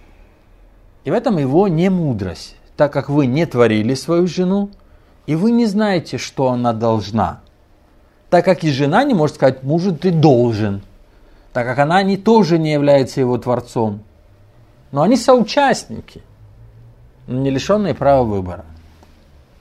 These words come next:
Это другой уже вопрос. Хорошо, итак, ещё раз возвращаемся. Ещё раз возвращаемся к этим словам. «По которому должно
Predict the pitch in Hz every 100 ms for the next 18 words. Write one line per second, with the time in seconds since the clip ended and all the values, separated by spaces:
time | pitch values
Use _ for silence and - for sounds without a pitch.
0 | _ _ _ _ - - _ - 143 131
1 | 120 123 113 92 95 98 - - - _
2 | _ - - - - - - - - -
3 | - - - _ _ _ _ _ _ _
4 | 156 202 202 190 135 214 202 202 - 208
5 | 175 180 165 165 151 160 117 95 - -
6 | - - 196 180 170 147 139 139 135 190
7 | 190 185 - 131 143 135 127 - 139 123
8 | 95 98 _ _ 190 190 214 220 226 202
9 | 170 151 110 190 233 247 254 240 262 277